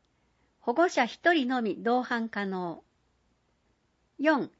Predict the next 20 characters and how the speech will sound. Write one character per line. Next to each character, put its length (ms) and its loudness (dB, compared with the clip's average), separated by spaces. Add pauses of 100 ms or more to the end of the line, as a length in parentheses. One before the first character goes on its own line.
(320)
管 240 6
制 300 4
塔 400 0 (140)
気 120 -4
象 320 4
見 300 0
学 260 0
会。 260 -8 (800)
小 260 6
学 260 4
四 140 4
年 240 0
生 220 -4
か 160 -2
ら 240 2
高 220 4
校 240 0
生 280 -4
限 240 -4
定。 420 -8